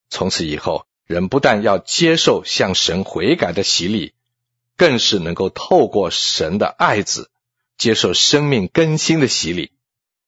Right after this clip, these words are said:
以西结书第三十六章二十六节和二十七节的预言就应验了。那里的经文说：“我也要赐给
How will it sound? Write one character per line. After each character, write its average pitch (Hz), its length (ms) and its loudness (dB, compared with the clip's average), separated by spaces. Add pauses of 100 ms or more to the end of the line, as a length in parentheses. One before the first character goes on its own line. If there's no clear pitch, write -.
(400)
以 101 80 -4
西 135 200 0
结 98 200 -2
书 107 160 -2
第 98 160 -6
三 120 240 0
十 117 100 -2
六 110 160 0
章 101 180 -2
二 120 240 2
十 104 180 0
六 131 160 2
节 87 260 -2
和 85 240 -6
二 123 200 0
十 110 140 -2
七 143 400 -2
节 185 200 -4
的 98 120 -2
预 127 200 -2
言 87 380 -4 (120)
就 110 240 0
应 131 260 0
验 113 240 0
了。 - 160 -6 (1000)
那 123 120 2
里 95 140 0
的 98 100 0
经 113 180 0
文 92 200 0
说 98 340 0 (380)
：“我 120 480 4
也 90 140 -4
要 101 200 4
赐 - 320 -2
给 92 340 -2